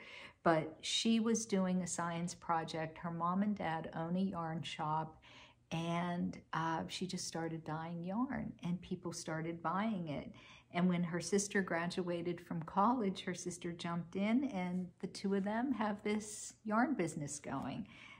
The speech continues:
So, um, this one is called Mexican Wedding Dress. And I have no idea what I'm gonna do with this, but I, I went crazy one day. Um, they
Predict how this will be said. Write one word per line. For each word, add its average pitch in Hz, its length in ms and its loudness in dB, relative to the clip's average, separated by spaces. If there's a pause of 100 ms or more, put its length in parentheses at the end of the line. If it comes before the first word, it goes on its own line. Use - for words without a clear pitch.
So, 185 760 6
um, 185 580 6 (100)
this 220 460 4
one 311 220 -4
is 262 220 6
called 185 680 0
Mexican 180 640 -2
Wedding 185 440 2
Dress. 240 640 0 (1800)
And 202 540 2
I 202 100 2
have 202 140 0
no 202 200 6
idea 196 420 4
what 175 200 0
I'm 170 100 0
gonna 165 220 -2
do 220 240 4
with 226 200 4
this, 202 340 0
but 165 400 0 (580)
I, 165 520 2 (760)
I 165 60 -8
went 160 220 -6
crazy 151 440 -6
one - 260 -8
day. - 260 -12 (560)
Um, 180 460 4 (100)
they 202 220 8